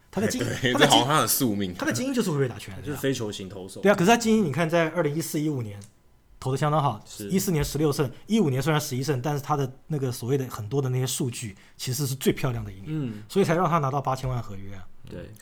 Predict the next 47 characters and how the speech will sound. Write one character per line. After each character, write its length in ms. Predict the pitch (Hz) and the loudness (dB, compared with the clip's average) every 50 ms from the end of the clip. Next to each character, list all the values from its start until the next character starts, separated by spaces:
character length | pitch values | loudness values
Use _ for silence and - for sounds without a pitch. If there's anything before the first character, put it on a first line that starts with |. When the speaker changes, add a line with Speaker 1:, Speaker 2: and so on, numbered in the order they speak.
| - - - | -20 -14 -8
Speaker 2:
他 80 | 113 | -4
生 260 | 101 - - 135 135 | -2 2 4 4 4
涯 240 | 131 113 101 98 98 | 6 4 4 2 2
第 200 | - 110 107 107 | -2 -4 -2 -2
一 20 | 104 | 0
个 100 | 107 95 | -2 -2
打 220 | 85 80 73 71 | -2 -4 -4 -4
席， 340 | 71 - - 62 55 62 - - | -6 -8 -10 -12 -16 -18 -16 -8
面 160 | - 110 104 | -4 -4 -4
对 120 | 92 95 90 | -2 -2 -4
的 60 | 85 | -4
第 120 | 87 90 | -4 -4
一 20 | 87 | -4
个 80 | 90 | -4
打 160 | 85 69 64 | -4 -6 -8
席 140 | - - 71 | -8 -12 -12
就 160 | 69 - 90 | -10 -8 -8
被 100 | 85 85 | -8 -8
打 140 | 80 73 67 | -8 -8 -10
全 160 | - - 71 | -10 -12 -14
垒 60 | 65 69 | -14 -14
打， 80 | 67 - | -14 -14
而 80 | - | -12
且 100 | 78 87 | -10 -8
他 60 | 80 | -8
现 160 | 76 - 87 80 | -8 -8 -8 -4
在 40 | |
的 120 | 80 113 113 | -2 -2 0
老 180 | 117 113 107 | 0 -2 -2
板。 160 | 120 - 65 107 | -4 -8 -8 -6
Speaker 3:
Derek 100 | 107 101 | -6 -8
Jeter。 160 | 98 101 101 110 110 - - | -8 -10 -12 -14 -16 -10 -6
Speaker 1:
对。 120 | - 123 95 | -4 -2 -2
Speaker 2:
有， 260 | 101 104 95 101 98 | -2 -2 -2 -2 -2
有 20 | |
点 160 | 95 90 82 | -2 -4 -4
尴 160 | 78 73 76 76 | -6 -8 -8 -6
尬。 180 | 82 71 67 - - - - 131 101 | -6 -8 -8 -8 -12 -10 -6 -2 4
Speaker 1:
对， 160 | 160 160 139 143 170 | 4 6 6 6 6
但 120 | 190 190 190 | 6 6 6
是， 60 | 202 143 123 175 117 | 4 4 4 4 6
<laughs> 240 | - 175 127 - 175 147 | 6 4 4 4 2 2
但 0 | |
他 200 | 147 151 151 151 | 4 4 4 4
老 140 | 139 123 131 | 4 2 0
板， 180 | 127 127 117 | 0 0 0
对， 200 | 107 156 143 127 | 4 2 2 2